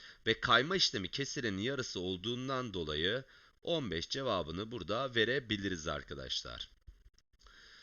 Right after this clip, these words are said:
Bir sonraki sorumuz, bir telin ucundan boyunun bir bölü on ikisi kesiliyor. Daha sonra kalan telin diğer ucundan uzunluğun bir bölü beşi kadar kesiliyor. Son durumda telin orta noktası başlangıçtakine göre dört santim. Kaydına göre telin başlangıçtaki boyu.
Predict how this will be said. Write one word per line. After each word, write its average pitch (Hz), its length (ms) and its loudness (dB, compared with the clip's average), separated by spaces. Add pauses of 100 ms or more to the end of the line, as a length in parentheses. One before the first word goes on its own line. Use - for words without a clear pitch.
(220)
Bir 185 60 0
sonraki 175 440 0
sorumuz, 135 400 0
bir 170 120 -2
telin 151 300 -2
ucundan 120 500 0
boyunun 131 340 0
bir 139 200 0
bölü 135 180 2
on 156 140 2
ikisi - 300 -2
kesiliyor. 80 680 -2 (340)
Daha 123 200 6
sonra 92 320 0
kalan 127 280 0
telin 90 300 -4
diğer 135 180 0
ucundan 95 360 -2
uzunluğun 101 360 -2
bir 123 140 -4
bölü 110 160 -2
beşi 110 200 0
kadar 107 240 0
kesiliyor. 107 420 -6
Son 151 260 -6
durumda 85 220 -4
telin 131 220 -4
orta 92 240 -4
noktası - 380 -8
başlangıçtakine 76 640 -6
göre 107 360 2 (280)
dört 104 200 4
santim. 67 340 -6
Kaydına 95 380 0
göre 110 180 -2
telin 101 260 -4
başlangıçtaki 90 500 -6
boyu. 85 200 -2